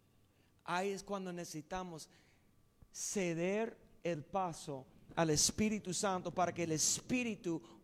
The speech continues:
ora a través de nosotros, intercede por nosotros. Estás preguntando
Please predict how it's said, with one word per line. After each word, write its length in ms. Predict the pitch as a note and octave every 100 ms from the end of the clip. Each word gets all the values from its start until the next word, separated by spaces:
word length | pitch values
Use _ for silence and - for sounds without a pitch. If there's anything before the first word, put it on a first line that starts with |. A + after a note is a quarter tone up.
| -
ora 580 | G#3 A3 G#3+ F3 D3+ D#3+ - - - _ _ _ _ -
a 160 | E3+ -
través 720 | F3 E3 F3+ D3 - - - _ _ D#3+
de 100 | E3
nosotros, 640 | C#3+ - F3+ E3 D3 - - -
intercede 1080 | F#3+ F#3+ F3 E3+ - - A3 G#3+ F3 D3+ - - _ _ _ - - - -
por 160 | F3
nosotros. 840 | E3 D3 - F3 F3 C3 A2+ - - _ _ _ _ _ _ _ _ _ _ _ _ _ _ _ _ _ _ _ _ _ _ _ _ _ _ -
Estás 220 | G3 F3+
preguntando 680 | G#3+ F#3+ F3+ F#3+ G3+ F3+